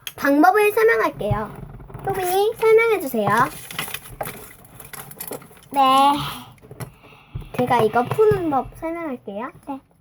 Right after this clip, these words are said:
Speaker 2: 자, 아, 가위가위보에서 이긴 사람이 먼저 이 콘을 꽂고, 가위가위보에서 이긴 사람이 폰으로 이걸, 음,
Speaker 1: 쌓는 거예요.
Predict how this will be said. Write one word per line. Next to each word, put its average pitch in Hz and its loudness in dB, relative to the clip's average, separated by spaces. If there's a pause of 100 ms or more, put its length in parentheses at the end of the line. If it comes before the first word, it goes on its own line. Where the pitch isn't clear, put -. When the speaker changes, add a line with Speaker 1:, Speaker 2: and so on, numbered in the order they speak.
(920)
Speaker 2:
자, 240 0 (240)
아, 285 2 (260)
가위가위보에서 285 2
이긴 254 -4
사람이 247 2
먼저 220 0
이 269 -4
콘을 339 -2 (640)
꽂고, 269 2
가위가위보에서 269 -2
이긴 262 -6
사람이 277 -4
폰으로 359 -4
이걸, 233 -4 (520)
음, 262 -4 (1200)
Speaker 1:
쌓는 381 2
거예요. 226 0